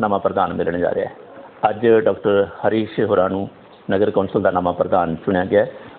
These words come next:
ਉਹਨਾਂ ਦੇ ਨਾਲ ਹੀ, ਅ, ਨਰਿੰਦਰ ਕੁਮਾਰ ਨੂੰ ਸੀਨੀਅਰ ਮੀਤ ਪ੍ਰਧਾਨ ਤੇ ਡਾਕਟਰ ਬਲਵਿੰਦਰ ਨੂੰ ਮੀਤ ਪ੍ਰਧਾਨ ਚੁਣਿਆ ਗਿਆ ਹੈ। ਇਸ ਵੇਲੇ ਡਾਕਟਰ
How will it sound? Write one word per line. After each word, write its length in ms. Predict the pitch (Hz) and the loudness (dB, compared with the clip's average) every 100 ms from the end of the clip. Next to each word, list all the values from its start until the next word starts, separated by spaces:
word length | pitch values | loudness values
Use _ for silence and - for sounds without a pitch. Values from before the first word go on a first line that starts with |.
| - | -4
ਉਹਨਾਂ 160 | 101 | 0
ਦੇ 100 | 98 | 2
ਨਾਲ 240 | 95 95 101 | 2 2 0
ਹੀ, 180 | 107 107 - - - - 92 | -4 -6 -14 -20 -8 -2 0
ਅ, 20 | |
ਨਰਿੰਦਰ 400 | 101 107 113 120 | 0 0 2 2
ਕੁਮਾਰ 340 | 101 101 95 | 2 2 2
ਨੂੰ 100 | 98 87 | 2 -4
ਸੀਨੀਅਰ 220 | 95 104 | -2 -2
ਮੀਤ 200 | 98 90 | -2 -2
ਪ੍ਰਧਾਨ 340 | - 98 95 104 - | -2 0 0 -2 -2
ਤੇ 160 | 92 | 0
ਡਾਕਟਰ 220 | 87 90 92 | 0 0 -2
ਬਲਵਿੰਦਰ 420 | 92 90 92 101 | -2 -2 0 0
ਨੂੰ 200 | 92 90 | 0 -4
ਮੀਤ 220 | 180 92 | -2 -4
ਪ੍ਰਧਾਨ 320 | - 90 92 - - | -2 -2 0 -2 -4
ਚੁਣਿਆ 180 | - 92 | 0 0
ਗਿਆ 140 | - - | -2 -8
ਹੈ। 240 | - - - - | -10 -18 -8 0
ਇਸ 100 | 139 | 2
ਵੇਲੇ 120 | 135 143 | 4 4
ਡਾਕਟਰ 440 | 131 127 131 131 | 4 2 0 0